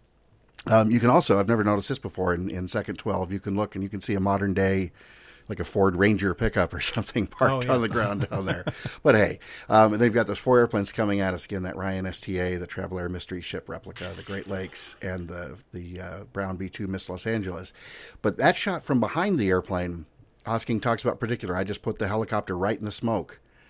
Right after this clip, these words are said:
Speaker 1: uh, right behind Chuck Wentworth flying the standard.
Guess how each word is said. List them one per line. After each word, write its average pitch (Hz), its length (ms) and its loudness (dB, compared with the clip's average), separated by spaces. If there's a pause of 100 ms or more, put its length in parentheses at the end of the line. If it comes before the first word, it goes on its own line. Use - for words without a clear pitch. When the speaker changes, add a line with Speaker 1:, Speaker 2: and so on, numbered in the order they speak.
(280)
Speaker 1:
uh, 90 300 0
right 98 220 -2
behind 95 280 -4
Chuck 101 220 -4
Wentworth 92 320 -6
flying 95 300 -4
the 90 80 -8
standard. 90 520 -6